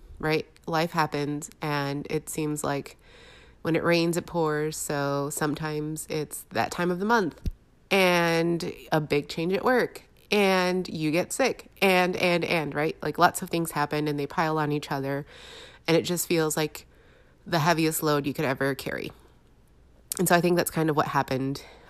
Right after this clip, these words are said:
um, where Jamie was gone and I was stressing out about things.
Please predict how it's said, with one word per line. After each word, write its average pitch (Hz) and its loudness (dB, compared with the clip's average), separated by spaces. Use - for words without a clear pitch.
um, 139 -4
where 139 -2
Jamie 160 4
was 160 0
gone 139 -2
and 151 -2
I 139 0
was 135 -2
stressing 165 -2
out 156 -2
about 147 -4
things. 139 -4